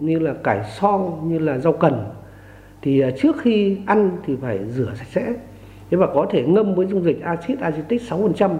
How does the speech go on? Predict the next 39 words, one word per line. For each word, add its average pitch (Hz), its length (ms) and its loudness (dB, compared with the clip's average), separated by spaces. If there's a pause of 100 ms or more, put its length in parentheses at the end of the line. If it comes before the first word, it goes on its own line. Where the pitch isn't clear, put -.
(200)
để 127 140 0
khử 135 200 0
khuẩn, 110 240 2 (760)
à, 123 300 -2
tốt 269 140 4
hơn. 214 280 2 (500)
Thế 165 100 0
và 143 380 2 (140)
những 160 140 0
cái 196 100 2
rau 165 180 4
này 127 240 0
là 120 80 -4
phải 107 180 -10
luộc 123 320 -4
chín 139 120 -4
kỹ, 254 280 2 (520)
à, 117 200 -4
trước 240 140 2
khi 208 100 2
ăn. 156 180 -2 (880)
Và 147 240 4
cái, 151 360 2
à, 196 300 2 (120)
khuyến 170 160 2
cáo 175 220 2
thứ 208 60 0
ba 202 360 4
đối - 80 2
với 220 120 0
người 156 100 4
dân 185 240 2
là, 135 320 0 (200)
là 123 120 -2
không 208 240 2
ăn 196 180 2
các 220 160 -4
loại 190 160 -2
ốc, - 380 -4